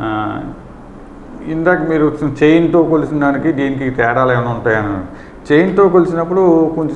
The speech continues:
చైన్ లింకులు పడిపోవటంలో, వీళ్ళు తీసుకెళ్ళడంలో, మొక్కలు అటు రావడంలో కొంచెం కొంచెం తేడాలు, కొంచెం కొంచెం తేడా వచ్చేది. కానీ ఇది రోవర్స్తో సహాయంతో కొలిసిన ప్రతి వంపు దగ్గర కూడా మేము రోవర్స్తో మేము సహా-, దీన్ని తీసుకుంటాం.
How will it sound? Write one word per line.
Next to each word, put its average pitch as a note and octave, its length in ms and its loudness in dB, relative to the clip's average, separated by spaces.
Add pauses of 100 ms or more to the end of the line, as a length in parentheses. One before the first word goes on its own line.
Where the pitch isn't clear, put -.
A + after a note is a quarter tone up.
(120)
చైన్ D3+ 260 4
లింకులు C#3+ 300 0
పడిపోవటంలో, B2+ 960 0
వీళ్ళు B2 300 -2
తీసుకెళ్ళడంలో, A#2+ 960 -4
మొక్కలు A#2 420 -2
అటు A#2+ 280 0
రావడంలో A2+ 400 -2
కొంచెం F3 380 -10
కొంచెం E3 300 -8 (100)
తేడాలు, C#3 320 0
కొంచెం - 300 -10
కొంచెం E3 160 -8
తేడా C3 240 -2
వచ్చేది. G#2 460 -4 (420)
కానీ F#3+ 200 2
ఇది D3+ 160 2
రోవర్స్తో F3 540 2
సహాయంతో E3+ 540 0
కొలిసిన D3+ 300 -2
ప్రతి D#3+ 300 0
వంపు D3+ 320 2
దగ్గర F3 220 4
కూడా E3+ 200 4
మేము D#3+ 160 -2
రోవర్స్తో C#3+ 500 0
మేము C#3 140 -2
సహా-, A#2 300 -2
దీన్ని A#2+ 500 -4 (460)
తీసుకుంటాం. C3 580 -6